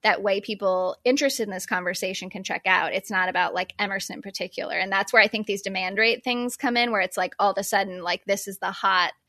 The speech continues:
school, to your point. Like, this is a place that people have heard about through sort of the whisper network of white parenting. There are so many beautiful communities in Oakland and in every part of the country that are overlooked, um, by white and privileged folks just 'cause they haven't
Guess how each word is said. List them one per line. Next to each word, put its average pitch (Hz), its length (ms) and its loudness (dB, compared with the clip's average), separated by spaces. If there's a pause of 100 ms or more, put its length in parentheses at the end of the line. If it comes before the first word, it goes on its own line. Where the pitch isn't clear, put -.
(400)
school, 202 440 4
to - 100 -4
your 185 140 2
point. 180 320 -4
Like, 180 160 -2
this - 180 -4
is 185 60 -8
a 185 80 0
place 190 320 -2
that - 140 -6
people 185 220 -6
have 185 100 -8
heard 185 220 -2
about 175 300 0
through 185 160 -6
sort 190 160 -8
of 175 60 -8
the 185 80 -6
whisper 185 400 -4
network 196 360 -6
of 196 100 -10
white 190 180 -4
parenting. 190 560 -8 (420)
There 240 140 4
are 240 40 0
so 240 360 0
many 214 220 -2
beautiful 185 420 -8
communities 180 880 -10
in 185 140 -4
Oakland 185 400 -6
and 233 180 8
in 226 80 6
every 220 220 6
part 196 240 2
of - 80 -4
the - 80 -6
country 180 560 -4 (360)
that 202 140 4
are 190 160 2
overlooked, 190 760 -2 (120)
um, 190 420 0
by 190 200 2
white 185 180 2
and 190 80 -8
privileged 185 320 -4
folks 247 240 2
just 202 200 -6
'cause 196 180 -8
they 214 120 -2
haven't 196 500 -2